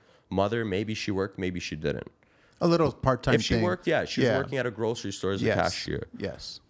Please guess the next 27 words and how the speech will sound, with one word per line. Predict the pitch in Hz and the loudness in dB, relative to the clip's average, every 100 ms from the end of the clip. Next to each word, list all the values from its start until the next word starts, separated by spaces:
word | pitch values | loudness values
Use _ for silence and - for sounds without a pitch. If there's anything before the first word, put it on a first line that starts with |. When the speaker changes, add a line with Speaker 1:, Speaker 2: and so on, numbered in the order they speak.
| _ - | _ -2
Speaker 1:
Multiple | 95 110 - 127 110 | 2 2 0 -2 0
kids | - 82 85 | 0 -2 0
in | |
the | 76 | 0
house. | 80 85 127 - - _ _ _ _ _ - | 2 0 -2 -8 -16 _ _ _ _ _ -2
Most | 90 95 - | 0 0 -2
of | |
the | 87 | -2
time, | - 85 82 | 2 0 0
most | 80 | -4
of | - | -4
the | |
kids | 82 78 76 | -4 -2 -2
all | 78 | -2
went | 76 73 | -4 -6
to | - | -10
school. | - 73 85 - _ | -6 -4 -4 -8 _
Speaker 2:
Yes. | - - - - | -10 -10 -10 -4
Speaker 1:
Multiple | 85 82 82 - | 0 0 0 -4
cars. | - 80 87 76 - - | 0 0 0 -6 -16 -12
Speaker 2:
Yes. | - | -2
Speaker 1:
And | 98 | 0
they | 110 | 0
enjoyed | 120 117 117 | 0 0 0
their | 117 | 0
lives. | 117 - - - - _ | 0 -2 -6 -18 -18 _
Speaker 2:
Yep. | - | -10